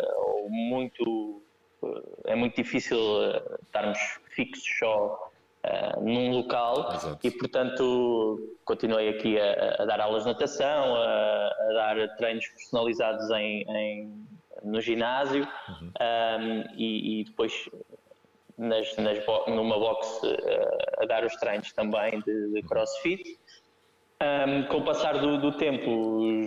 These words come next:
Speaker 1: já consegui aqui algum, ahm, alguma estabilidade, digamos assim, na, na área do CrossFit e fixei-me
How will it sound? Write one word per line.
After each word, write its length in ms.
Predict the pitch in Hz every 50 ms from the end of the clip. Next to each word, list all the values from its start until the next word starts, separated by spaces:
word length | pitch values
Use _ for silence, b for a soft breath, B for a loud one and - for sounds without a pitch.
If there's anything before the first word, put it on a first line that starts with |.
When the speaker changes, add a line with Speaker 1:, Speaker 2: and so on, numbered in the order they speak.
| 107 110
Speaker 1:
já 160 | 110 127 123 120
consegui 400 | - 139 123 113 - - 127 123
aqui 180 | 120 - 131 123
algum, 640 | 120 117 117 113 120 117 117 113 110 110 107 107 107 110 - -
ahm, 360 | 110 104 104 107 104 104 104 104 - _ _ _ _ _ _ _ _ _ _ _ _ _ _ _ - - - -
alguma 800 | - 127 120 120 117 117 117 120 120 117 117 117 117 113 113 113
estabilidade, 1120 | 110 - - - - - - - 131 127 123 120 123 120 113 123 123 120 117 110 - -
digamos 300 | 113 - 113 113 110 113
assim, 240 | 110 - - 117
na, 240 | 110 113 110 107 107
na 120 | 107 110 110
área 160 | 113 113 120
do 80 | 120
CrossFit 560 | 117 127 127 120 - - - 156 156 - - 123
e 40 |
fixei-me 800 | 113 - - - - - 127 120 - - - 123 113 113 107